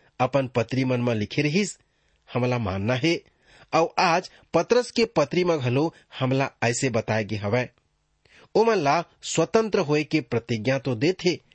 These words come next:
परंतु खुद ओमन सड़ाहट के दास हवय। प्रिय श्रोता, आज हमन पतरस के पत्री म देखेन कि झूठा शिक्षक आपके आत्मिक जिंदगी ला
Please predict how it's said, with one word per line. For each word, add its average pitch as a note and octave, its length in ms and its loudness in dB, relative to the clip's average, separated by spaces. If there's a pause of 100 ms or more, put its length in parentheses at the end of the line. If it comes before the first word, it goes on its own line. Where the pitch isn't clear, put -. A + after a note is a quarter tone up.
(340)
परंतु B2 340 -2
खुद F3+ 420 -2
ओमन A#2+ 320 0 (220)
सड़ाहट A2 680 -4
के A2+ 160 -8
दास G2+ 380 -4
हवय। B2 260 -2 (840)
प्रिय G#3+ 180 2
श्रोता, D#3+ 340 2
आज C3 380 0
हमन B2 240 0
पतरस B2+ 380 -2
के C3 140 -2
पत्री A2 360 -4
म A2 120 0
देखेन D3+ 380 0
कि F3 240 0 (300)
झूठा D#3 440 0
शिक्षक C#3+ 460 -2 (400)
आपके D3 520 -2
आत्मिक B2 400 -2
जिंदगी A2 360 -4
ला B2 200 0